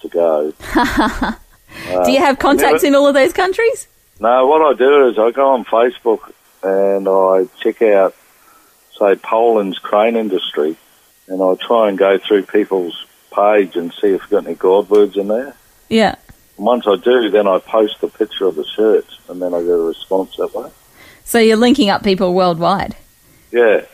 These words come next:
Speaker 2: Yeah, that's awesome.
Speaker 1: Um, the greatest thing about Jesus, he's global, you know.
Speaker 2: Yeah. All right, well, if people want to get in touch with you, maybe they work in construction themselves and they love one of these, uh, great shirts or stickers,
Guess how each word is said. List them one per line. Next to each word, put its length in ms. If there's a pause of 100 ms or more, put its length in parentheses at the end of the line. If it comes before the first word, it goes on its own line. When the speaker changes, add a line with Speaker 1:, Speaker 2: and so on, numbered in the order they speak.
Speaker 2:
Yeah, 300 (320)
that's 260
awesome. 380
Speaker 1:
Um, 80 (260)
the 80
greatest 540
thing 180
about 320
Jesus, 500
he's 260
global, 460
you 160
know. 160 (380)
Speaker 2:
Yeah. 320 (1000)
All 120
right, 160
well, 100
if 140
people 240
want 140
to 60
get 140
in 120
touch 260
with 160
you, 140
maybe 260
they 140
work 260
in 100
construction 600
themselves 520
and 120
they 100
love 260
one 140
of 40
these, 320
uh, 260
great 340
shirts 420
or 120
stickers, 480